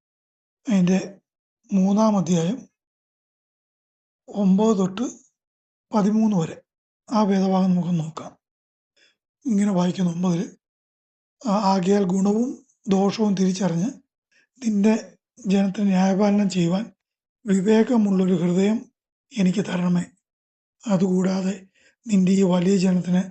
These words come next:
ന്യായപാലനം ചെയ്യുവാൻ ആർക്ക് കഴിയും?" അതായത്, ശലോമോനെ രാജാവായിട്ട് ദൈവം അഭിഷേകം ചെയ്ത ശേഷം ദൈവത്തോട് ചോദിക്കുന്ന അനുഗ്രഹമാണിത്. അതിൻ്റെ അടുത്ത വാക്യം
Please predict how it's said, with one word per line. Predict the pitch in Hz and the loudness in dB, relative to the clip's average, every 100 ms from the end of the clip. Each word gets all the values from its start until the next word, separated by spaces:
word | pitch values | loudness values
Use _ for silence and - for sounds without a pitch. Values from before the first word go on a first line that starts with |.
| _ _ _ _ | _ _ _ _
ന്യായപാലനം | 214 185 196 185 202 196 196 | 0 2 2 0 0 0 -2
ചെയ്യുവാൻ | 190 170 185 - - - _ - 196 | -2 -2 -2 -6 -16 -20 _ -4 0
ആർക്ക് | 208 202 233 | 2 0 -2
കഴിയും?" | 190 175 175 175 _ _ _ _ _ _ | -2 2 2 0 _ _ _ _ _ _
അതായത്, | 202 185 196 | 0 2 2
ശലോമോനെ | 190 185 190 202 202 233 - _ _ | 2 2 0 0 0 -4 -10 _ _
രാജാവായിട്ട് | - 202 190 202 196 196 214 | -6 -4 0 0 0 0 0
ദൈവം | 190 190 208 - | 2 2 0 -2
അഭിഷേകം | 196 180 220 196 202 | -2 -2 0 0 2
ചെയ്ത | 185 190 | 0 0
ശേഷം | 185 202 185 233 - _ - - - | -2 -4 -2 -6 -6 _ -20 -20 -4
ദൈവത്തോട് | 220 190 196 220 196 233 - _ _ - | 2 2 2 0 0 -2 -8 _ _ -2
ചോദിക്കുന്ന | 202 190 180 196 | 2 2 2 2
അനുഗ്രഹമാണിത്. | 185 185 208 208 180 180 185 143 - _ _ _ _ _ _ - | 2 0 0 0 0 0 -2 -4 -10 _ _ _ _ _ _ -8
അതിൻ്റെ | 226 185 | 0 2
അടുത്ത | 185 185 | 2 0
വാക്യം | 208 196 185 202 | 0 -2 -4 -6